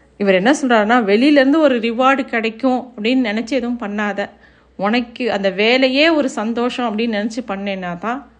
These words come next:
அதுதான் இன்ட்ரின்சிக் மோட்டிவேஷனுங்கிறாரு." அது அவ்வளோ லேஸ்ல வராது, அது ஒரு பிராக்டிஸ்ல தான் வரும். அது, ஆனா, இதை பிராக்டிஸ் பண்ணினோன்னா ரொம்ப சுலபமா இருக்கும். அப்புறம் நம்ம யாரையுமே இந்த செல்ஃப் ஹெல்ப் புக்கு,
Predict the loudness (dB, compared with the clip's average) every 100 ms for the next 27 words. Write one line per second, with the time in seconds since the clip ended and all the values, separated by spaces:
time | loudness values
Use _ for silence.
0 | _ -10 -4 0 0 -2 -4 -4 -4 -6
1 | -4 -2 -2 -2 -4 -6 -4 -4 -4 -8
2 | -14 _ _ -20 _ -8 -2 -2 -2 0
3 | 0 4 4 2 2 0 2 2 2 0
4 | -2 -2 -2 -2 -2 -4 -2 -4 -4 -4
5 | -4 -6 -12 _ _ _ _ _ _ -2
6 | 0 2 0 0 -2 -4 -2 -2 -2 -4
7 | 0 2 2 0 -4 -4 -6 -10 -16 -20
8 | _ _ -14 0 4 6 6 4 2 -2
9 | -6 -12 -20 -20 -16 -8 0 2 2 2
10 | 2 0 -2 -4 -4 -4 -8 -4 0 2
11 | 0 0 -2 0 2 2 0 0 0 0
12 | 0 0 -2 0 -2 -4 -6 -10 -4 -2
13 | -2